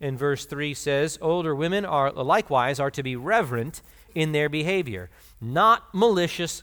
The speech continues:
gossips, nor enslaved to much wine." And we spoke about this when we dealt with biblical manhood, because Paul also urges the young men to be sound in speech, which is beyond reproach, Titus two eight.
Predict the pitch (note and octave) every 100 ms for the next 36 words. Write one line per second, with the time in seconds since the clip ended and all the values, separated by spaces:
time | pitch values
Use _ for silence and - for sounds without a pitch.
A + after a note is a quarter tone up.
0 | - C#3+ F#3 G3+ - - - - - _
1 | _ - - _ C3 D#3+ F3 D3+ C#3+ F3+
2 | F#3+ C3 A#2 A2+ - C3+ B2 - D3+ D#3+
3 | A#2+ F2+ - - - _ _ _ _ _
4 | _ _ _ - D3+ D#3+ A3 A#3+ D#3 C3
5 | B2+ C3 - C#3+ C3+ C#3 D3+ C#3+ C3+ -
6 | - - - D#3 D3 C3 C3 D#3 C#3 A2+
7 | C3 C#3 D3 B2+ - C#3+ D3 D3 G#3 C3+
8 | G2+ C#3 C#3 A2+ B2 B2+ C3+ B2+ B2 A#2+
9 | D3+ A#2 D#3+ - - - - C#3 B2+ -
10 | E3+ D3+ D3+ D#3 C3+ B2+ - F#3+ E3+ -
11 | B2+ D3 B2+ C3+ D3 D3 C3 A2 G3 D3
12 | D#3+ - C#3 A#2+ A2 - B2 D3+ G2+